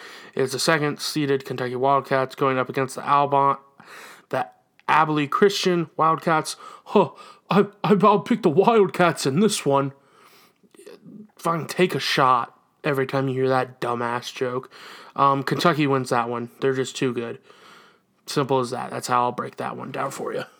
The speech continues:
The only thing that does concern me about that game, though, is apparently P J Washington has been in a walking boot as a precautionary reason, but upon further review, they have done this in the past with players. They did it with someone last year.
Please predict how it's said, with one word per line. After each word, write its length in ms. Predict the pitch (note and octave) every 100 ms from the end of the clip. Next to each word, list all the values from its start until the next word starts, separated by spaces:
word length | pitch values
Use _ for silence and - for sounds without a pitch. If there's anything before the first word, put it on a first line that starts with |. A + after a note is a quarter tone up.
| _ _ - - _
The 180 | F3+ F3+
only 240 | G3+ A3+
thing 180 | F#3+ G#3
that 120 | F3
does 220 | D#3+ D#3+
concern 420 | D#3+ D#3 - F3+ F3
me 120 | E3+
about 260 | D#3+ D#3
that 160 | D#3 D3+
game, 220 | D#3 D3+
though, 200 | D3+ D3
is 180 | C#3+ C#3
apparently 380 | B2+ E3 D3+ D3
P 160 | C#3
J 160 | D3+ C#3+
Washington 680 | C3+ C3+ C3+ C#3 C3+ C#3 B2+ - - - - -
has 240 | D3+ D3
been 180 | C3 C#3+
in 120 | C#3
a 60 | C3
walking 380 | C3 C#3 D3 C3+
boot 200 | C#3 B2+
as 120 | B2+
a 60 |
precautionary 720 | A#2+ B2 - E3 - E3+ D#3 D#3
reason, 460 | D3+ D3+ D#3 D3+ - - - - -
but 400 | D3 C#3 C3+ -
upon 500 | C#3 - D#3 D#3 D3+
further 320 | - F#3+ F3
review, 540 | D#3 C#3+ D3 D3 C#3+ B2
they 240 | C#3+ C#3+
have 260 | C3 C3 B2+
done 200 | C#3 C#3
this 180 | C3
in 80 | C3
the 80 | B2+
past 540 | - C#3+ C#3+ C#3+ - - - - -
with 360 | - D3 C#3 - -
players. 720 | - - D3 D3+ D3+ C#3+ - -
They 120 | C3+
did 180 | C3+ E3
it 200 | D#3 D3
with 180 | C3+ B2
someone 320 | - F#3 E3
last 340 | D#3 D3+ -
year. 300 | D#3+ D3+ D3